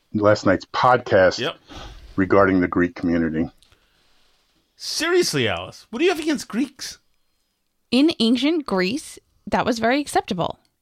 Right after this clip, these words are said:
Speaker 3: It was a major
Speaker 2: A
Speaker 3: part
Speaker 2: lot of
Speaker 3: of
Speaker 2: stuff
Speaker 3: the
Speaker 2: was
Speaker 3: social
Speaker 2: acceptable
Speaker 3: structure.
Speaker 2: around places. Doesn't mean you have to be, have an
Speaker 3: That's true.
Speaker 2: anti-Greek feeling.
Speaker 3: I don't have anti-Greek feelings.
Speaker 2: You threw a, a Molotov cocktail at Nick's down the street.
Speaker 3: I did not.
Speaker 2: You should do.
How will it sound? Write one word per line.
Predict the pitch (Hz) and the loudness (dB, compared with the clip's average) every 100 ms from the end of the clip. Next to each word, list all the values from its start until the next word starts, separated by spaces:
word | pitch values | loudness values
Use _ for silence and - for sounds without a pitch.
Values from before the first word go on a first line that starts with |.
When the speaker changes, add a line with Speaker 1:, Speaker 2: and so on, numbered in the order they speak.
| - | -2
Speaker 3:
It | |
was | 226 226 | 2 4
a | |
major | 240 226 247 262 277 | 4 4 4 2 2
Speaker 2:
A | |
Speaker 3:
part | 269 269 269 359 | 2 4 4 6
Speaker 2:
lot | |
of | |
Speaker 3:
of | 240 | 6
Speaker 2:
stuff | 247 247 | 4 4
Speaker 3:
the | |
Speaker 2:
was | 247 | 4
Speaker 3:
social | 294 339 220 | 2 2 2
Speaker 2:
acceptable | - - 147 | 0 0 0
Speaker 3:
structure. | 104 175 - | 0 -4 -2
Speaker 2:
around | 170 160 156 147 | 0 2 2 0
places. | 139 147 117 - | -2 -4 -4 -4
Doesn't | 196 269 | -6 -4
mean | 285 220 180 | -4 -4 -2
you | 160 | -2
have | 151 160 | -2 -6
to | |
be, | 147 156 | -6 -4
have | 151 139 | -6 -6
an | 131 | -4
Speaker 3:
That's | 254 294 - | -2 -2 0
true. | 480 | 0
Speaker 2:
anti-Greek | - 165 151 - | 0 -2 -6 -6
feeling. | - 147 131 175 277 | -10 -4 -4 -2 0
Speaker 3:
I | 262 | 2
don't | 320 523 | 2 2
have | 302 190 | 0 0
anti-Greek | 185 185 165 151 - | -2 -4 -6 -6 -8
feelings. | - - - - 220 | -6 -8 -8 -12 -4
Speaker 2:
You | 269 | -2
threw | 349 370 415 | 0 2 2
a, | 370 - - | 2 -4 -4
a | 240 | -2
Molotov | 277 302 285 311 | 0 -2 -2 -4
cocktail | - 311 311 294 220 | 0 0 2 0 0
at | 151 | -2
Nick's | 208 302 - - | -4 -6 -6 -4
down | 190 151 | -2 -2
the | 131 | -4
street. | - 127 107 | -6 -4 0
Speaker 3:
I | 277 | 2
did | 240 247 | 2 2
not. | 233 208 180 | 2 0 -4
Speaker 2:
You | 175 | -6
should | - 226 | -8 -8
do. | 202 113 | -8 -8